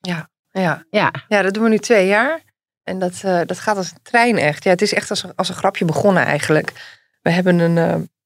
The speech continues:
Speaker 1: we hebben een obsessie, eh, al jaren. Hij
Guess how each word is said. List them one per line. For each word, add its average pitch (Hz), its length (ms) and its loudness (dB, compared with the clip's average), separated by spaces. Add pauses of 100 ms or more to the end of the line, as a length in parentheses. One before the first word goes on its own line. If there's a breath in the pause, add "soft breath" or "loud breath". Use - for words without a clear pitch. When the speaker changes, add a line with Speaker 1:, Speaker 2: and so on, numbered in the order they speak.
(120)
Speaker 1:
we 185 100 0
hebben 190 260 4
een 175 180 4
obsessie, 285 720 2
eh, 208 220 4
al 185 280 4 (120)
jaren. 247 560 4
Hij 233 200 2